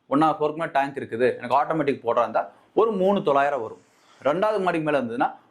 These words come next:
ஒரு நாலு முந்நூறு வரும். மூணாவது மாடிக்கு மேல இருந்ததுன்னா ஒரு நாலு எழுநூறு வரும்.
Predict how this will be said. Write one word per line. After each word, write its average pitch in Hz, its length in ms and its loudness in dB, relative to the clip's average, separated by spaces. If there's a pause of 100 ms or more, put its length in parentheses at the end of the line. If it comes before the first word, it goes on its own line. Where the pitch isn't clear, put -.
ஒரு 190 160 2
நாலு 180 380 2
முந்நூறு 147 320 -4
வரும். 101 240 -6 (400)
மூணாவது 233 360 4
மாடிக்கு 185 280 -2
மேல 147 80 -2
இருந்ததுன்னா 127 380 -2
ஒரு 151 140 -2
நாலு 165 340 2
எழுநூறு 147 360 -2
வரும். 101 220 -8